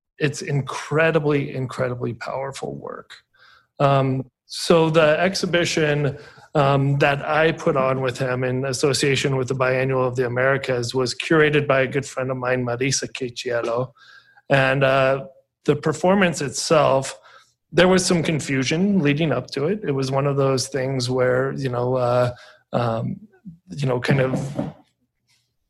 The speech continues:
different institutions had some, um, <laughs> confusion putting things together. And, uh, that's where I ended up stepping in and providing a venue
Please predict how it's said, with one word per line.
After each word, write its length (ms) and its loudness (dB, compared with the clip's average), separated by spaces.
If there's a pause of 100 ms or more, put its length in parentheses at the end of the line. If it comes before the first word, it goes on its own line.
(280)
different 240 0
institutions 800 -2
had 260 0
some, 380 -4 (380)
um, 300 0
<laughs> 100 -2
confusion 880 2
putting 420 0
things 260 2
together. 560 -2 (400)
And, 340 2
uh, 320 2
that's 300 0
where 140 4
I 180 4
ended 240 0
up 140 0
stepping 380 -2
in 180 0
and 120 0
providing 460 0
a 60 0
venue 680 0